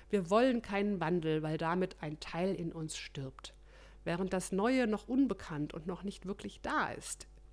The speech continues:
Ja, man weiß ja noch nicht so richtig, was kommt denn da?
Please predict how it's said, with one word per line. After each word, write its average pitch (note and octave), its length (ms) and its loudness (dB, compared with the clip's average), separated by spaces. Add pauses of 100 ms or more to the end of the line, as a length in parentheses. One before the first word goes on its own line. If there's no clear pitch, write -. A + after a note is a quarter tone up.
Ja, F#3+ 160 -4
man A3 180 0
weiß F3+ 200 0
ja A3+ 60 2
noch A3 140 2
nicht G#3+ 140 0
so - 80 -2
richtig, A3 380 -4
was - 180 -2
kommt D#4+ 260 -2
denn D3+ 140 -2
da? C#3 180 -10